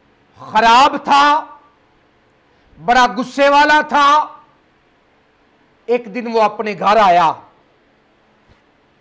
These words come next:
और उसने अपनी बीवी को काफी मारा। अजीज बहनों और भाइयों,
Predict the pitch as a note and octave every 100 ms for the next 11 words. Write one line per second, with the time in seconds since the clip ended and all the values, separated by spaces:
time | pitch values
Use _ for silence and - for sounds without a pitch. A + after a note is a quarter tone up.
0 | _ _ _ _ _ _ _ _ _ F#3+
1 | A#3 A#3+ B3 A#3 A#3 A3+ F3+ G#3+ A3+ A3+
2 | A3 A3 A3 A3 G3 F3+ D#3 D3+ C3 _
3 | _ _ _ _ _ _ _ _ _ _
4 | _ _ _ _ _ _ _ F#3+ G#3 B3+
5 | G#3+ A#3 B3 C4 B3 B3+ C4 C#4 C#4+ C#4